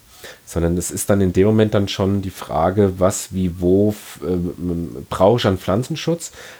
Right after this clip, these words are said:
Weil Ziel, um einen guten Wein zu machen, sind gesunde Trauben.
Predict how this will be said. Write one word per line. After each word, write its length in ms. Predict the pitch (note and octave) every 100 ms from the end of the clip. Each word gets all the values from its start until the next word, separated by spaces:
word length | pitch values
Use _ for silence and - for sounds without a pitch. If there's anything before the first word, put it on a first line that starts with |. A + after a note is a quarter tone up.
| -
Weil 140 | F2+
Ziel, 500 | F2 - G#2+ B2+ C#3+
um 120 | - G#2
einen 120 | F#2+
guten 340 | A2 - F#2+
Wein 220 | F2 F#2
zu 140 | G#2+ G2+
machen, 320 | F#2+ F#2 G2
sind 240 | - F2
gesunde 400 | - E2+ E2+ E2
Trauben. 500 | D2+ - C#2+ D2+ C#2+